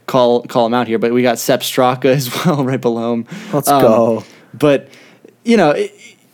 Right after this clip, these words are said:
Speaker 1: it, it's pretty crazy to jump from that big of a gap, and, and I'm,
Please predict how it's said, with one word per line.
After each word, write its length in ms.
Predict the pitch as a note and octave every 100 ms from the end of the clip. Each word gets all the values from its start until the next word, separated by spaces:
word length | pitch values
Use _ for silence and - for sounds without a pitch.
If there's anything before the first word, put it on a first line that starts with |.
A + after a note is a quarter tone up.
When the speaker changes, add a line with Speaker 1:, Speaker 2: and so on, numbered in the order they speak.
| _ _
Speaker 1:
it, 60 | A3
it's 440 | G3+ F#3 A3 B3
pretty 240 | - D4+ A#3+
crazy 300 | A#3 B3 G3
to 80 | D3
jump 500 | A#2+ A#2+ D3+ F3 -
from 560 | - D3 C#3 B2+ A#2+ - - -
that 380 | - C#3 D3 D3+
big 160 | D3+ C#3+
of 80 |
a 60 | B2+
gap, 320 | A#2 C3+ C3+ -
and, 180 | B2 B2+
and 160 | C3
I'm, 140 | A#2